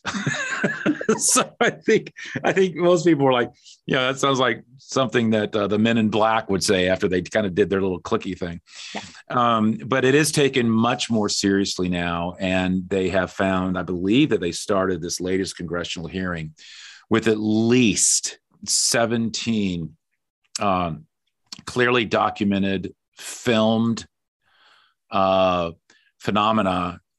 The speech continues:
Speaker 1: that had no explanation. There was no known propulsion. They were doing things that defied the laws of physics and that we know, or at least defied all technology we have. And,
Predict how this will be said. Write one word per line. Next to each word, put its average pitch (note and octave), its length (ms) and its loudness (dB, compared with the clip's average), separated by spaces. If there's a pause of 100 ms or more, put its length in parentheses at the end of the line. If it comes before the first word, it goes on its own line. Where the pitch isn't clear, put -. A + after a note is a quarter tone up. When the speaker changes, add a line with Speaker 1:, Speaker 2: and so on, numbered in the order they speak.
Speaker 1:
that F#2 400 0 (300)
had F#2+ 260 -2
no G2 160 2
explanation. F2+ 800 -4
There F2 140 -2
was F2 120 -4
no F#2+ 200 0
known F2+ 240 -2
propulsion. G#2+ 640 -4
They F2+ 80 -4
were E2 140 -6
doing F#2 260 -2
things F2 400 -8 (300)
that G2 100 0
defied F2 380 -2
the F#2 80 -2
laws E2 260 -2
of D2+ 80 -12
physics G2+ 580 -2 (400)
and F2+ 340 -2
that E2+ 120 -4
we F#2+ 160 0
know, F#2 360 2
or F2 160 -6
at D#2 40 -4
least F2+ 240 -4
defied F2+ 300 0
all F2 120 2
technology F2 560 -6
we E2 140 -6
have. E2+ 400 -4
And, F2 340 -6